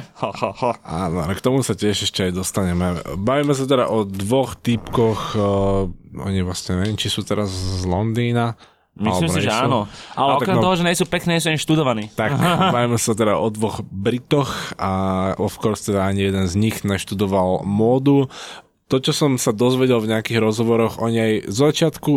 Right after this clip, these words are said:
Speaker 2: sa k tomu priznávali, ale potom postupom času, že keď som mal otvorené takto, neviem, päť, šesť rozhovorov vedľa seba a prvý bol z roku dvetisícšestnásť a posledný bol z dvetisícdvadsaťtri, tak, e, v tom prvom ešte hovorili, že pracovali sme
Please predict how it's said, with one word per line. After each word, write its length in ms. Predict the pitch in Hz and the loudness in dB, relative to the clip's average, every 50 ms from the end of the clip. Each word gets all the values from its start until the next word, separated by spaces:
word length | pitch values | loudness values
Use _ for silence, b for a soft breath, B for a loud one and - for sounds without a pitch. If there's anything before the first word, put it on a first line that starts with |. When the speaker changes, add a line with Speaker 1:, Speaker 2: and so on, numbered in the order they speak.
| 117 - - | 2 0 -4
Speaker 2:
sa 160 | 90 - - 117 | -6 -4 -4 -4
k 80 | - | -2
tomu 240 | - 139 131 120 107 | 0 0 0 2 0
priznávali, 560 | - 117 117 113 120 120 120 120 123 123 123 | 2 0 0 2 2 0 2 2 2 2 2
ale 160 | 117 107 104 | 2 2 0
potom 320 | 101 - - - - 113 98 | 0 -2 -4 -2 -2 -2 0
postupom 400 | 107 104 - - - - 120 110 | 0 -2 -2 -4 -4 -2 0 0
času, 320 | - - 107 - - 101 | 0 0 -2 -2 -2 -2
že 80 | 95 98 | -2 -2
keď 160 | - 104 - | -2 -2 -2
som 160 | - 110 107 | -2 -2 0
mal 80 | 98 101 | 0 0
otvorené 400 | 98 - - 110 104 101 98 95 95 | -2 -2 -2 -2 -2 0 0 -2 -2
takto, 280 | 87 95 - - - 92 | -2 -4 -6 -6 -4 -4
neviem, 380 | 90 92 92 92 92 76 - | -2 0 0 -2 -2 -4 -6
päť, 320 | - - 110 104 - - 113 | -6 -6 -4 -4 -2 -2 -4
šesť 180 | 107 - - | -4 -2 -2
rozhovorov 640 | 98 104 101 98 107 104 110 110 110 110 107 98 98 | 0 0 0 0 0 2 2 2 2 2 2 2 0
vedľa 240 | 104 104 104 95 | 0 0 -2 -2
seba 320 | - - 104 107 123 131 131 | -2 -2 0 0 0 0 -2
a 340 | - - - - - - - | -4 -10 -16 -16 -12 -12 -8
prvý 320 | - - 113 107 113 113 | -2 -2 0 2 2 0
bol 220 | 104 101 110 104 | 0 2 2 2
z 80 | 98 101 | 2 2
roku 180 | 104 101 - 101 | 0 0 0 -2
dvetisícšestnásť 1120 | 92 101 101 101 104 - - 101 - - 101 - - - 123 120 123 120 110 - - 95 | -2 0 -2 -2 -2 -4 -2 -2 -2 -2 -2 -2 -2 0 0 0 0 0 -2 -4 -6 -6
a 80 | - | -4
posledný 340 | - 95 - - 95 98 101 | -4 -2 -2 -2 0 0 0
bol 220 | 92 95 95 92 | 0 0 -2 0
z 80 | 90 95 | 0 -2
dvetisícdvadsaťtri, 800 | 95 85 - 95 95 95 87 90 92 - - 95 - - 104 117 131 B B B B B B B | -2 -4 -4 -6 -4 -2 -2 -2 -2 -2 -4 -6 -4 -2 -2 -2 -2 B B B B B B B
tak, 320 | - - 101 95 - - - | -4 -2 -2 -2 -4 -4 -2
e, 300 | 107 101 98 98 - - | -2 0 0 0 -2 -4
v 100 | - - | -8 -4
tom 220 | - 123 117 110 | -2 -2 -2 0
prvom 400 | - 127 123 120 135 135 131 117 - | 0 0 2 2 2 2 2 0 -2
ešte 300 | 110 101 - - - 110 | -4 -4 -4 -4 -4 -4
hovorili, 540 | 92 107 107 107 113 113 113 113 113 113 110 | -2 -2 0 0 2 2 2 2 2 2 0
že 400 | - - 107 104 104 101 92 B B B B B B | 0 0 0 0 0 0 -2 B B B B B B
pracovali 600 | _ - 117 131 131 - - 135 135 131 127 131 | _ -2 -2 -2 0 0 0 2 2 2 2 2
sme 320 | 127 - - 117 110 104 | 0 0 -2 0 0 0